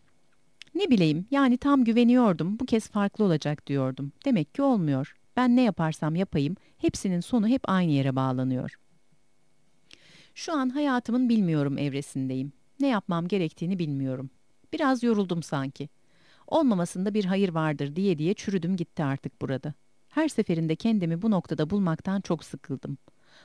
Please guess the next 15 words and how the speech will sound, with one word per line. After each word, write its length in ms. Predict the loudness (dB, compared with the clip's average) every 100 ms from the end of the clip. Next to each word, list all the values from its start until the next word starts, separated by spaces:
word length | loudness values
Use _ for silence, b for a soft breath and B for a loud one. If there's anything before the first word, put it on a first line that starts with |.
| b
Hatanın 460 | -6 0 2 4 4
kimde 260 | 4 4
olduğunu 400 | 4 4 2 2
arama 220 | 2 2
evresindeyim 680 | 2 0 -2 -2 -2 0 -2
şu 180 | -4 -4
an. 200 | -4 -6 -12 _ _ _ _
Tavana 340 | 0 4 2
dikip 280 | 2 -4 -2
gözlerimi 540 | 2 2 2 0 -2 -6 _ -4
neden 360 | 0 2 2
böyle 220 | 2 2 0
oldu 280 | -2 -4
diye 180 | -4 -4
düşünüyorum. 600 | -6 -6 -4 -4 -4 -8